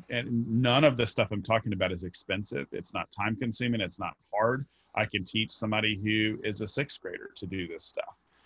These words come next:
So I can certainly teach a licensed, educated healthcare professional to wash their hands, right? And it's all about accountability. Um, and only through that will we get to a place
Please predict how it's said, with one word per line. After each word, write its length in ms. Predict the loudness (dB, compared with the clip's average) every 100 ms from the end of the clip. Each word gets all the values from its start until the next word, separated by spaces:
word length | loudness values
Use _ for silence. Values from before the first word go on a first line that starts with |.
| _ -6
So 160 | 2
I 80 | 2
can 180 | 2 -4
certainly 340 | 0 0 0
teach 260 | -2 -4 -2
a 80 | -2
licensed, 640 | 2 2 0 -4 -8 -8 -8
educated 460 | -6 -6 -2 -2
healthcare 420 | 0 -2 -2 -12 -12
professional 640 | -6 -4 -4 -6 -8 -10 _ _ _ _
to 360 | -2 0 0 -4 -2
wash 260 | -2 -2
their 240 | -8 -10 -10
hands, 300 | -10 -12 -8
right? 300 | -4 -2 -2 -4
And 80 |
it's 160 | -4 -2
all 160 | 0 2
about 260 | 2 0
accountability. 800 | 0 -4 -4 -4 -4 -6 -8 -12 _ _ _ _
Um, 360 | -6 -6 -6 -6
and 240 | -4 -4 -2
only 360 | -2 2 2 0
through 260 | -2 -4
that 280 | 2 2 2
will 120 | -2
we 100 | -4
get 240 | -4 -4 -4
to 120 | -6
a 60 | -8
place 500 | -4 0 0 0